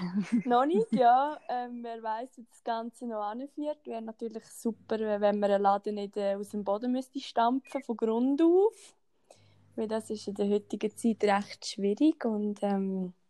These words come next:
ist natürlich super, wenn man schon einen Kundenstamm hat. Ähm, ja. Das ist so mein einziger Traum, den ich habe.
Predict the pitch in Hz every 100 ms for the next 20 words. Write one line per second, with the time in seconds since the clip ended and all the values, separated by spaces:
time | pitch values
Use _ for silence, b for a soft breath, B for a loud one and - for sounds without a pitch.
0 | _ - - 220 208 208 - 233 247 226
1 | 214 208 214 208 202 196 190 190 b b
2 | b - 240 247 254 254 - - 208 240
3 | 277 285 311 _ - - 220 208 208 202
4 | 202 202 _ 202 180 180 262 403 _ _
5 | _ _ b b b b b b _ 226
6 | 233 294 294 - - 294 277 277 B B
7 | 247 233 _ 202 196 247 - 311 - 294
8 | 277 294 294 302 302 302 311 311 359